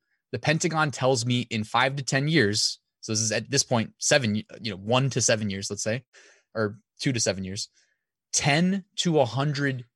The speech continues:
trillion sensors will be networked on this planet."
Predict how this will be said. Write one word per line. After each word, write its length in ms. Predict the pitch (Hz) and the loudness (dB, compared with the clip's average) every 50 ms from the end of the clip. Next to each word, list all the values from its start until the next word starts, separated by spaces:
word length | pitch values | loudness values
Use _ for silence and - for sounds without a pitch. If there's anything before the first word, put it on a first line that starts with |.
| _ - | _ -8
trillion 1080 | - - - - - 156 147 151 165 180 185 185 175 139 123 113 101 98 98 101 107 - _ _ _ _ | -6 -6 -6 -4 -4 0 2 4 4 6 4 4 4 4 2 2 2 0 -2 -6 -8 -12 _ _ _ _
sensors 760 | - - - 147 147 147 - - 113 98 95 98 101 - - - | -8 -2 0 2 2 2 2 0 0 -2 -2 -2 -4 -6 -6 -4
will 140 | 123 120 127 | 0 0 0
be 140 | 120 131 123 | 2 2 0
networked 500 | 113 117 135 - - 127 123 113 - - | 0 0 0 0 0 0 -2 0 0 0
on 120 | 117 110 | -2 0
this 120 | 107 104 - | 0 -2 -4
planet." 440 | - - - 117 107 101 92 87 | -6 -4 -2 -2 -2 -2 -4 -8